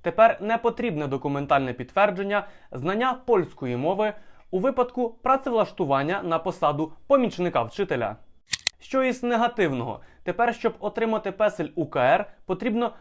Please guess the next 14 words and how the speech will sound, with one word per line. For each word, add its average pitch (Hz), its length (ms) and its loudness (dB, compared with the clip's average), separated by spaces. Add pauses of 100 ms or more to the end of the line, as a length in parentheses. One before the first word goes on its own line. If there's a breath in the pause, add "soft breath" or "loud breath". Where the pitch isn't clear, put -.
(120)
мати 240 300 2
виключно 226 580 0
закордонний 175 720 2
паспорт. 156 580 2 (220)
Введено 226 520 4
обов'язок 214 640 2
подання 226 440 2
заяви 170 480 2 (200 loud breath)
на 254 200 2
отримання 214 460 2
песель 156 420 0
У 185 100 -6
К 185 140 0
Р 135 240 4